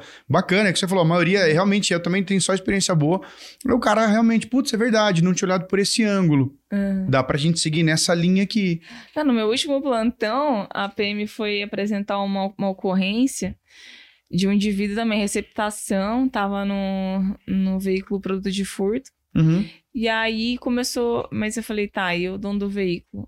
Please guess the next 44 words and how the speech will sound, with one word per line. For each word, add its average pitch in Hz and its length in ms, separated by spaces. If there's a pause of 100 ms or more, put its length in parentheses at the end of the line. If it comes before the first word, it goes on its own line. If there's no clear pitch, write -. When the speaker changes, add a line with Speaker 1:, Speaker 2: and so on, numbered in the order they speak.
(140)
Speaker 2:
"Ah, 208 180
tá 214 200
vindo 202 320
aí." 214 500 (680)
Só 202 220
que 233 100
ele 220 140
não 233 180
fez 226 600
o 226 40
boletim 226 340
de 220 100
ocorrência, 214 580
ele 185 80
só 185 180
ligou, 190 440
fez 196 260
o, 190 160 (300)
é, 190 400
o 190 40
nove 190 220
zero, 185 380
né? 185 200 (380)
Só 202 180
já 214 120
fazia 226 280
muito 233 240
tempo, 220 320
"Ué, 214 120
mas 196 180
por 214 140
que 226 120
que 247 140
ele 269 180
não, 214 920 (340)
ele 196 180
não 196 160
fez 190 420
a, 185 340
o - 40
boletim 190 380
de 190 100
ocorrência, 180 640
né?" 175 200